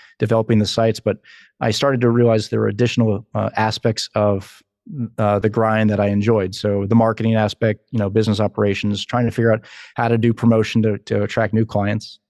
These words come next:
Uh, and so I've always found just, you know, that side hustle to be a lot of fun.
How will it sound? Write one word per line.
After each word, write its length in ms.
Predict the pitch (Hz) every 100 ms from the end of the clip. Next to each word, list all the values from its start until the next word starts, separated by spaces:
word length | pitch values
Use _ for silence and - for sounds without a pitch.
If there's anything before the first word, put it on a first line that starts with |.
| _ - - - -
Uh, 200 | 117 123
and 100 | 131
so 140 | 143
I've 120 | 135
always 440 | 110 147 147 139 -
found 460 | 127 123 120 117 - _ _ _ _
just, 360 | - 117 107 -
you 80 | -
know, 160 | 107
that 160 | 104 110
side 240 | - 110
hustle 320 | 104 110 - 110
to 80 |
be 60 | 104
a 80 | 104
lot 160 | 101
of 80 | 101
fun. 440 | - 113 107 104